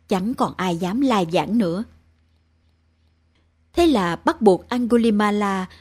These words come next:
phải tảo thanh vào các xóm làng để tìm nhân mạng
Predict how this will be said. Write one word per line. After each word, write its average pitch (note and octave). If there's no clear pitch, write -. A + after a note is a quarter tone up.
phải G3+
tảo G3
thanh A3+
vào F3
các -
xóm C4
làng G3
để F#3
tìm E3+
nhân A#3+
mạng E3